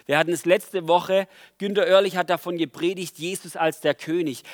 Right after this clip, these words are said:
Jesus war der König der Juden. Jesus ist der König der Juden. Jesus ist der König und als König wurde er gekreuzigt. Und da kommt uns eine, eine Bibelstelle ins Bewusstsein. Johannes eins zwölf, da heißt es,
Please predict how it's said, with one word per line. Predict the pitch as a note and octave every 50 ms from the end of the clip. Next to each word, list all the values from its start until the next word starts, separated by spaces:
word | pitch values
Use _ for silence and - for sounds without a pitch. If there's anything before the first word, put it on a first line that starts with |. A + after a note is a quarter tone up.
| - _
Jesus | C3+ D#3+ F#3 G#3 G#3 - - G3+ F3+ - - C#3+
war | D3 D3+ E3 F#3
der | F3+ F#3+ F#3 E3
König | - - D#3+ D3+ D3 C#3+ B2+ -
der | - C#3
Juden. | C3 B2 A#2+ B2 B2 B2+ A#2+ B2+
Jesus | B2 D#3 F3+ F3+ - F3 D3+ - _ _
ist | B3+ C4 A#3 - _
der | - E3+ D3+
König | - - D#3+ D3+ D3+ C#3 -
der | - C#3 C3+
Juden. | B2+ C3 C#3+ D3+ E3 E3 G3 G#3 G3 - - -
Jesus | - D3 E3 F3+ G3 - G3 F#3+ - - _
ist | - A#3+ A3 - -
der | - F3+ D#3+
König | - - E3+ F3 F3+ E3+ D#3+
und | D3+ D3
als | C#3 C3+ B2+ - -
König | - - D#3 D#3 D#3+ E3 E3 E3+ E3+ E3 - _ - - - - _
wurde | A#2+ C3 D#3+ F3+ F#3 E3 E3+ C3+
er | D3+ D3 C#3+
gekreuzigt. | C#3+ C#3 - - - C3+ C#3+ D#3 E3 - - - B2+ A2+ - - - _ - - - -
Und | - D#3+
da | D#3+ D#3
kommt | - - F#3+ G#3 G3
uns | F3+ E3+
eine, | - - E3 F3 F3+ F#3 F3+ F3 E3+ - _ _ _ - _ _ _
eine | - E3 E3 E3 D#3 D3+ D3 C#3 _
Bibelstelle | _ F#3+ G3+ F#3 F#3+ F3+ - - F3+ E3 E3+
ins | D#3+ E3 D#3 -
Bewusstsein. | - D#3 C#3 C#3+ C#3+ - - E3 D3 C#3+
Johannes | D3 D3 E3+ E3 E3+ D3 -
eins | - D#3 D#3+ E3+ F3 - -
zwölf, | - D3+ D3+ D#3+ D#3 -
da | E3 C#3+
heißt | C3+ C#3+ C#3+ D#3 D#3 - -
es, | F3+ F#3 F3 - -